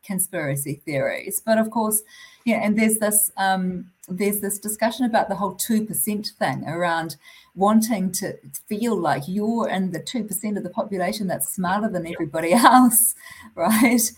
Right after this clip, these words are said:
Speaker 1: Uh, and I think that's what's happening here. They do think that they have access to this particular special information, and the more that we criticize it, the more that they believe,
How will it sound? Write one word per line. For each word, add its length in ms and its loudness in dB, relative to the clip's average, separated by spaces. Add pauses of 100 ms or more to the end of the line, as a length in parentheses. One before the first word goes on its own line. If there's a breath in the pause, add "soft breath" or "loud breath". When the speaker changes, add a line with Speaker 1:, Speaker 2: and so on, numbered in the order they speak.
(420 loud breath)
Speaker 1:
Uh, 280 6
and 100 6
I 120 6
think 260 0
that's 260 -2
what's 400 -2
happening 480 -2
here. 220 -2
They 160 -2
do 320 2
think 300 -2
that 180 -6
they 160 -2
have 180 -4
access 440 -2
to 120 -10
this 160 -6
particular 560 -8
special 420 -6
information, 600 -4
and 120 -6
the 60 -8
more 320 2
that 160 6
we 140 -2
criticize 680 0
it, 220 2
the 120 -4
more 320 2
that 180 -2
they 120 2
believe, 460 -2